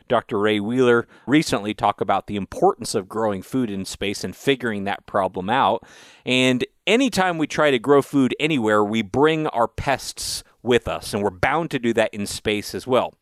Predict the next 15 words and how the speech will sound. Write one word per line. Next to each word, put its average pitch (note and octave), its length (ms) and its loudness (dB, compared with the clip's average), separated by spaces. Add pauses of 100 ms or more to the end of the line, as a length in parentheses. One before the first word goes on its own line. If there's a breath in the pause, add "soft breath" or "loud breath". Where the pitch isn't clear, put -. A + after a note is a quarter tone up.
(420 loud breath)
But B2 200 0
other A#3 280 2
techniques, C3 500 -4
such - 280 -2
as G#2 180 0
chemical C3+ 420 0
applications, A2+ 680 -4 (260 soft breath)
don't G3 260 4
work D3 400 2
when C3+ 140 2
you're C3 100 2
on B2+ 140 4
a A#2 60 2
limited A#2+ 540 0 (200 soft breath)
recirculated G#2+ 800 0